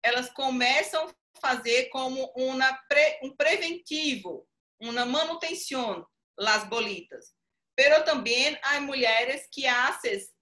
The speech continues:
como uma forma preventiva. Pero agora, como estamos em pandemia, então, algumas mulheres conseguem fazer,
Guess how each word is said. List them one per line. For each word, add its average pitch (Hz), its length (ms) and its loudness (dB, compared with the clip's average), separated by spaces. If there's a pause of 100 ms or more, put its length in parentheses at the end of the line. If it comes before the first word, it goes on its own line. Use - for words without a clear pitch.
(180)
como 269 300 -4
uma 269 300 -4
forma 269 400 -2
preventiva. 277 1040 -2 (500)
Pero 226 420 0
agora, 233 720 4
como 214 260 -6
estamos 208 520 -6
em 196 160 -6
pandemia, 202 760 -2
então, 226 320 -8 (580)
algumas 302 640 -2
mulheres 240 680 0
conseguem 233 720 0
fazer, 180 560 -8